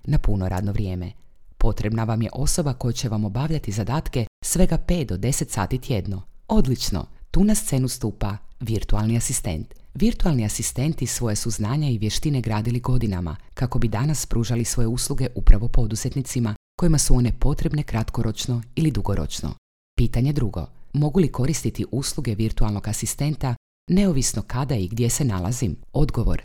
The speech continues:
Da. Danas se svijet mijenja i digitalno doba u kojem se nalazimo omogućuje nam da radimo s bilo kojeg mjesta u bilo koje vrijeme. Nije nužno da se virtualni asistent nalazi u gradu u kojem poslujete.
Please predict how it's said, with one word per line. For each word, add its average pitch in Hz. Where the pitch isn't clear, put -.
Da. 139
Danas 131
se 117
svijet -
mijenja 120
i 98
digitalno 113
doba 113
u 127
kojem 98
se -
nalazimo 135
omogućuje 156
nam 160
da 107
radimo 127
s 113
bilo 101
kojeg 98
mjesta 139
u 196
bilo 104
koje 113
vrijeme. 85
Nije 226
nužno 135
da 107
se 104
virtualni 107
asistent 131
nalazi 113
u 95
gradu 110
u -
kojem 127
poslujete. 92